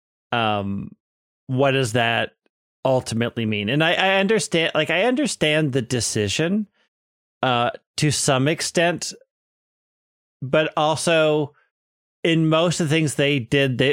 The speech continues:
it felt like they w-, hyper-focused on the one target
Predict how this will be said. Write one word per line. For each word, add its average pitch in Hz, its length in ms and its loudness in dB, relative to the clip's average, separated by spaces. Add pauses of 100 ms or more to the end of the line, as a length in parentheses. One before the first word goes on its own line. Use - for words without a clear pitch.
it 139 140 -2
felt 147 320 0
like 131 320 -2
they 131 580 0
w-, 135 340 -6
hyper-focused 147 840 -2
on 120 260 0
the 113 140 0
one 123 680 0
target 139 640 -2